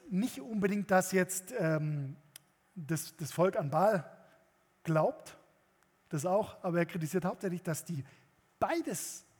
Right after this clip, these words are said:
machen wollen. Die wollen an den alten Gott Jahwe glauben und die wollen gleichzeitig Baal anbeten. Baal war für die Leute damals der F-, Gott der Fruchtbarkeit.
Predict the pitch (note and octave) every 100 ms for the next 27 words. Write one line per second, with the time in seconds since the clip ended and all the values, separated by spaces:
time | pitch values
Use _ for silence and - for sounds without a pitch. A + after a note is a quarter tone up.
0 | - D#3+ - D#3+ C#3 C3 B2+ - - D#3
1 | F#3+ A3 G#3+ E3+ E3+ F3 A3+ - F#3+ F3+
2 | B2+ C3+ E3 - A#3 A#3 A#3+ A#3 C#4+ D#4
3 | - - - - B3 D4 B3 A3+ G#3+ F3
4 | A3+ B3 - - A3+ G#3+ - G#3 A#3 B3+
5 | G3 - - - _ _ - E3+ E3 D#3
6 | C3+ B2+ - _ _ _ _ _ _ _
7 | _ _ _ _ _ _ _ _ _ _
8 | _ _ _ - F#3+ B3+ G3+ G3 D3 E3+
9 | F3 E3+ F3 F3 F#3 F#3+ - E3 - -
10 | - G3 F3+ - - G3+ - F3 - C3+
11 | E3+